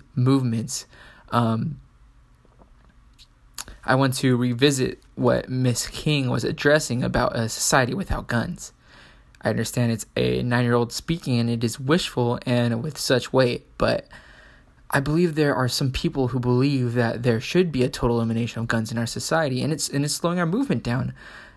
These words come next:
I feel like it's almost like a metaphor to a nine-year-old, a nine-year-old's wish. I, I feel like it's gonna be hard to completely eliminate guns, but do we realize how much these ideals are slowing us down? It's,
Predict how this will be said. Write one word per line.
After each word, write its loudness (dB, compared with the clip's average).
I 2
feel 2
like 2
it's -2
almost 4
like -4
a 4
metaphor 4
to 0
a 2
nine-year-old, 0
a 4
nine-year-old's 2
wish. 2
I, 0
I -4
feel -4
like -2
it's -8
gonna 2
be 0
hard 0
to -4
completely -2
eliminate 0
guns, -2
but -4
do 2
we 0
realize 4
how 0
much -2
these -2
ideals 0
are -4
slowing 0
us -4
down? -4
It's, -10